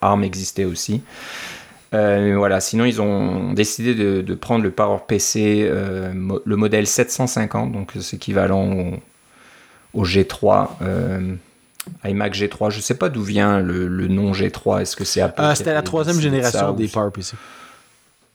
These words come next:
Speaker 1: Voilà, donc, euh, et, euh, bah voilà, ça fonctionne bien. Euh,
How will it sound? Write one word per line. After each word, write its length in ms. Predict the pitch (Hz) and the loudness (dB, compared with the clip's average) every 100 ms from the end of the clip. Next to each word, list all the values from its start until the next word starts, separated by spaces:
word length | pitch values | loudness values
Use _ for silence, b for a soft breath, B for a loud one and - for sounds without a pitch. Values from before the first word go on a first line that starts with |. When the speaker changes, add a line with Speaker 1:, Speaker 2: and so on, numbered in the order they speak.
| _ _ - | _ _ 2
Speaker 1:
Voilà, 340 | 113 95 85 | 4 6 4
donc, 300 | 85 - - | 0 -4 -4
euh, 160 | 101 101 104 - - _ _ B B B B B _ - | -4 -4 -6 -10 -12 _ _ B B B B B _ -6
et, 100 | 135 | -2
euh, 300 | 135 131 127 | 0 0 0
bah 120 | 131 | 0
voilà, 240 | 135 127 196 | 0 0 -2
ça 140 | - | -4
fonctionne 600 | - 147 135 - 131 127 | -4 -4 -4 -2 0 0
bien. 720 | 117 113 123 143 175 196 113 120 - | 0 -2 -2 -2 -6 -8 -8 -10 -10
Euh, 580 | 117 110 107 104 104 | -8 -6 -6 -6 -8